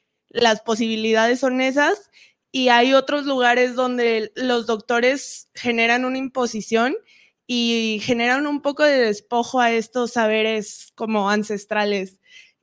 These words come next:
Entonces quería preguntarte si existen como ciertos modelos de distribución, de intervención, eh,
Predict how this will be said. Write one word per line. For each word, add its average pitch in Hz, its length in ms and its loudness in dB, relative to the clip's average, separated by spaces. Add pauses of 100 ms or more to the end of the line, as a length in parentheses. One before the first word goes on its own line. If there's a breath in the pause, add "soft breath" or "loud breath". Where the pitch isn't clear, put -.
(140)
Entonces 254 580 0
quería 226 300 0
preguntarte 220 760 0
si 233 140 -2
existen 220 580 -4
como 214 540 -2
ciertos 233 760 -2
modelos 226 840 2 (420)
de 208 400 0
distribución, 214 1000 0
de 196 500 -2
intervención, 214 960 0 (560)
eh, 196 460 -2